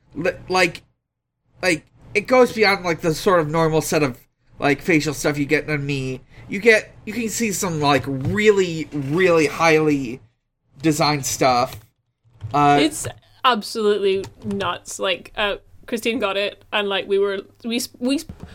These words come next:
Speaker 2: okay, most of the time we were playing Miitopia, we just spent looking up, like, different Miis. And,
Speaker 1: Yeah,
Speaker 2: and
Speaker 1: that's,
Speaker 2: just
Speaker 1: that's,
Speaker 2: being
Speaker 1: like,
Speaker 2: like,
Speaker 1: half the game.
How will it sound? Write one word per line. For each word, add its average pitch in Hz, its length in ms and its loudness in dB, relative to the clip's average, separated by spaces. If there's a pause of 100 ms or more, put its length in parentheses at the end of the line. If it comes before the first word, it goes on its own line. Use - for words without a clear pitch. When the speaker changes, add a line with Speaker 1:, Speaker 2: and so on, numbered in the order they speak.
(140)
Speaker 2:
okay, 277 200 -2
most 254 240 2
of - 60 -12
the 311 80 -4
time 247 240 0
we 240 80 0
were 247 60 -4
playing 226 300 -2
Miitopia, 214 440 -4
we 208 100 -4
just 202 180 -2
spent 202 280 -4
looking 196 340 -2
up, 175 260 -8
like, 190 320 -6
different 196 400 -4
Miis. 180 580 -12
And, 208 120 0
Speaker 1:
Yeah, 254 160 4
Speaker 2:
and - 80 0
Speaker 1:
that's, 233 260 0
Speaker 2:
just 220 180 0
Speaker 1:
that's, 214 100 4
Speaker 2:
being 208 100 4
Speaker 1:
like, 277 100 6
Speaker 2:
like, 208 120 2
Speaker 1:
half 226 240 2
the 202 80 0
game. 143 640 0